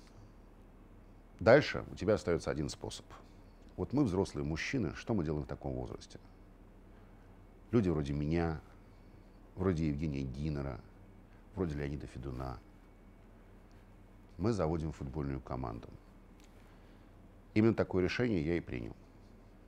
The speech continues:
Мне всегда этого хотелось. Вам всем этого хочется. Команда, которую я называю моей, я называю моей не потому, что она моя собственность.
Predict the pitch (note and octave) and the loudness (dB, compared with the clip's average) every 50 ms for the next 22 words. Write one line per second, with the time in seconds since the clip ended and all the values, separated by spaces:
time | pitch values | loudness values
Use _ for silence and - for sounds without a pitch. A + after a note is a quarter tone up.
0 | - - - - - - - - - D#2+ E2 E2+ D#2 - D#2 D#2 F#2+ A#2 C3 - | -20 -20 -20 -20 -20 -20 -20 -10 -4 -2 0 0 0 -2 2 4 4 4 4 4
1 | A2+ F2 - - - - - - - - - - - - - - - - - - | 0 -2 -2 -4 -4 -4 -6 -8 -10 -12 -18 -20 -20 -20 -20 -20 -20 -20 -20 -20
2 | - - - - - - - - - - - - - - - E2 F2+ G#2+ A#2 A2 | -20 -20 -20 -20 -20 -20 -20 -20 -20 -20 -20 -20 -20 -12 0 2 2 2 2 2
3 | - E3 D#3 B2+ F2+ - D#2 D#2 - - E2 C#2 - - - - - - - - | 2 2 2 2 2 0 -2 -4 -2 -2 -2 -2 -2 -8 -12 -12 -14 -16 -16 -20
4 | - - - - - - - - - - - - - - - - - - - - | -20 -20 -20 -20 -20 -20 -20 -20 -20 -20 -20 -20 -20 -20 -20 -20 -20 -20 -14 0
5 | - F#2+ G2 A2 A#2+ B2 G2 G#2 F#2+ E2 - - - - - - - - - - | 2 4 6 6 6 6 6 6 6 6 2 -4 -12 -20 -20 -20 -20 -20 -20 -20
6 | - - - - F#2+ E2+ - G#2 F2+ F2+ E2+ D#2+ D2+ - - - - - - - | -20 -20 -8 -6 -6 -4 -2 0 2 2 2 2 -2 -6 -14 -20 -20 -20 -20 -20
7 | - - - - - - - - - - - - - - F2+ F2+ F2+ F2 D#2+ E2+ | -20 -20 -20 -20 -20 -20 -20 -20 -20 -20 -20 -20 -14 -8 -4 -2 -2 0 0 0
8 | E2 E2+ E2 D#2+ D#2 E2+ E2+ F2+ A2+ C3+ D#3 D3 - - - - - - - - | 2 2 2 2 0 0 0 0 -2 -2 -2 -4 -8 -16 -20 -20 -20 -20 -20 -20
9 | - - - - - - - - - - - - - - - - - - - F2+ | -20 -20 -20 -20 -20 -20 -20 -20 -20 -20 -20 -20 -20 -20 -20 -20 -16 -6 -2 0
10 | F2+ F#2+ E2+ G2 G2+ F#2+ F2+ G2 F#2+ F2+ E2+ E2 E2+ - - G#2+ A2 G2+ - F2 | 2 4 6 6 6 6 6 6 4 4 4 2 0 0 0 0 0 0 -2 -2
11 | D#2+ D2+ D2+ D2+ D2 - - C2 - - - B1+ - - - - - - | -2 -2 -2 -2 -4 -4 -6 -8 -8 -10 -12 -12 -12 -12 -16 -18 -20 -20